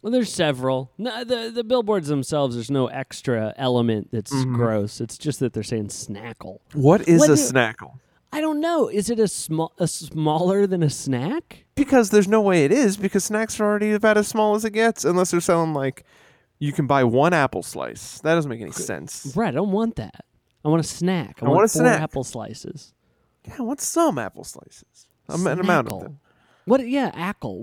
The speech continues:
Speaker 1: What's
Speaker 2: want one
Speaker 1: a-,
Speaker 2: of those
Speaker 1: is it
Speaker 2: little skinny bags of peanuts or whatever.
Speaker 1: Is it a portmanteau? Is
Speaker 2: S-
Speaker 1: ackle something? Or coal? Or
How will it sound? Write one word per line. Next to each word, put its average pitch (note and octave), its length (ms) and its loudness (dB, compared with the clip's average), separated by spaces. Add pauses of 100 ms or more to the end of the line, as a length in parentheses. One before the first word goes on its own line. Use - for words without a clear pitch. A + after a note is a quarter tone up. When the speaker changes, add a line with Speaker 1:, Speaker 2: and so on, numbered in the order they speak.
(160)
Speaker 1:
What's F3 80 6
Speaker 2:
want F#3+ 140 6
one G3+ 140 6
Speaker 1:
a-, - 20 -2
Speaker 2:
of F#3 40 0
those D3 120 4
Speaker 1:
is D#3 60 -4
it - 0 -
Speaker 2:
little E3 240 2
skinny - 580 -4
bags E3+ 320 -2
of C#3+ 80 -8
peanuts B2 460 -4
or G2 80 -4
whatever. - 400 -10 (200)
Speaker 1:
Is F#3 200 -2
it F#3+ 80 2
a E3+ 60 0
portmanteau? F3+ 1080 -2 (380)
Is D#3 200 -4
Speaker 2:
S- - 300 -6
Speaker 1:
ackle A3+ 380 -4
something? B3 420 -6
Or D3+ 200 0
coal? A#3 440 -4
Or D#3 180 -4